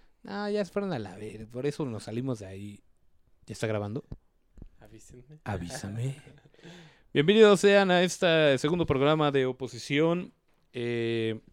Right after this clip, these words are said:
Speaker 1: en cuarentena. Estamos aquí transmitiendo, bueno, no transmitiendo en vivo, estamos grabando en vivo desde el queridísimo Alex Bar,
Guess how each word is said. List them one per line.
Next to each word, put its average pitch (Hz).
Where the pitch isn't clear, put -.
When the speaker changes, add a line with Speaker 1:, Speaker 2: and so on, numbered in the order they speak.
Speaker 1:
en 117
cuarentena. 156
Estamos 147
aquí 139
transmitiendo, 135
bueno, 170
no 190
transmitiendo 139
en 110
vivo, -
estamos 139
grabando 139
en 107
vivo 123
desde 151
el 135
queridísimo 180
Alex 147
Bar, 131